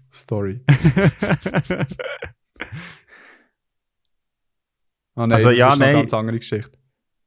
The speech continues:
Speaker 1: Ja.
Speaker 2: Er hat, er hat, ähm, also er hat zuerst normale Haare, er ist ja als
Speaker 1: Mhm.
Speaker 2: Prinz. Siddhartha wird er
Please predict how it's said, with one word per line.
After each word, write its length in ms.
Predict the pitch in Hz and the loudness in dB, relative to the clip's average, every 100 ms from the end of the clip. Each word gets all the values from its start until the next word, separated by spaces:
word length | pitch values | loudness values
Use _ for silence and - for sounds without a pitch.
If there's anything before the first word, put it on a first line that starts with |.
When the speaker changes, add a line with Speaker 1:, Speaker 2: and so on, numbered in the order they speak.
| _ | _
Speaker 1:
Ja. 160 | 110 120 | -2 2
Speaker 2:
Er 120 | 135 | 2
hat, 280 | 113 _ - | 0 _ -2
er 160 | 123 120 | 2 2
hat, 120 | - | 2
ähm, 680 | 113 107 107 107 104 104 - _ _ _ | 0 2 0 -4 -4 -8 -12 _ _ _
also 160 | - 123 | -2 2
er 40 | 139 | 0
hat 80 | - _ | -2 _
zuerst 260 | - 135 147 | 0 0 2
normale 460 | 110 110 117 160 156 | 0 0 0 -2 -2
Haare, 280 | 147 156 117 | -2 0 0
er 60 | |
ist 100 | 110 | 0
ja 80 | 120 | -2
als 160 | 123 117 | -2 -2
Speaker 1:
Mhm. 120 | 120 | -2
Speaker 2:
Prinz. 560 | 123 156 185 - - - _ _ _ _ _ _ _ _ - | -2 -4 -8 -10 -12 -14 _ _ _ _ _ _ _ _ -14
Siddhartha 600 | - 113 113 120 - 123 | -8 -4 0 0 2 0
wird 200 | 107 104 | 0 -6
er 80 | 107 | -12